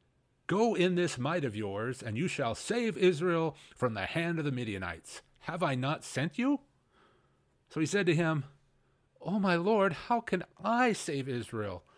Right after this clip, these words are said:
Indeed, my clan is the weakest in Manasseh, and I am the least in my father's house.'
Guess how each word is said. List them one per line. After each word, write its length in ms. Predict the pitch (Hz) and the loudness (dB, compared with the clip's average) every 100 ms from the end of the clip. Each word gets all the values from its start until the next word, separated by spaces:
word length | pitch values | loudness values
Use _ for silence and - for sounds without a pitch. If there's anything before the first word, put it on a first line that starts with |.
| - - _ _ - | -20 -20 _ _ -8
Indeed, 340 | 175 190 240 190 | -4 0 0 2
my 220 | 202 214 | 0 -2
clan 320 | - 165 156 | -2 0 0
is 160 | 151 127 | -2 -2
the 80 | |
weakest 560 | 151 156 208 - 170 - | -2 0 -2 0 0 0
in 180 | - 160 | -2 0
Manasseh, 680 | 165 180 196 - 143 175 - - - - - | 0 0 -2 -2 -4 -4 -6 -18 -20 -20 -12
and 120 | 123 | -4
I 100 | 170 | 0
am 140 | 196 170 | 2 0
the 80 | 151 | 0
least 360 | 220 226 - | 0 0 0
in 60 | 180 | 0
my 140 | 160 | 0
father's 400 | 151 180 180 175 | 0 -2 0 0
house.' 640 | - 185 196 131 - - | 0 -2 -2 -4 -8 -16